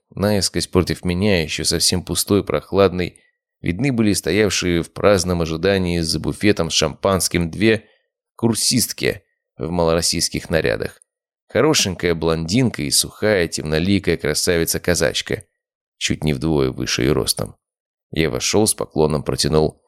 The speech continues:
сторублевую бумажку. Они, столкнувшись головами и засмеявшись, вытащили под стойкой из ведра со льдом тяжёлую бутылку и нерешительно переглянулись. Откупоренных бутылок ещё не было. Я зашёл за стойку, через минуту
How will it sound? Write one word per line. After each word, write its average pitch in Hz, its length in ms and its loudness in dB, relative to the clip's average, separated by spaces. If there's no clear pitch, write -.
сторублевую 71 600 0
бумажку. 62 580 -4
Они, 92 320 0
столкнувшись 92 600 0
головами 85 580 2
и - 20 -4
засмеявшись, 82 720 -2
вытащили 82 580 0
под - 160 -2
стойкой 92 460 0
из 78 140 -2
ведра 82 360 2
со 82 160 0
льдом 85 340 0
тяжёлую 85 540 0
бутылку 101 500 -2
и 98 80 2
нерешительно 98 640 0
переглянулись. 95 760 0
Откупоренных 104 640 0
бутылок 82 420 0
ещё 78 240 -2
не 53 160 -2
было. 50 300 -4
Я 80 380 0
зашёл 78 320 -2
за 73 80 0
стойку, 107 400 0
через 82 260 -2
минуту 104 540 0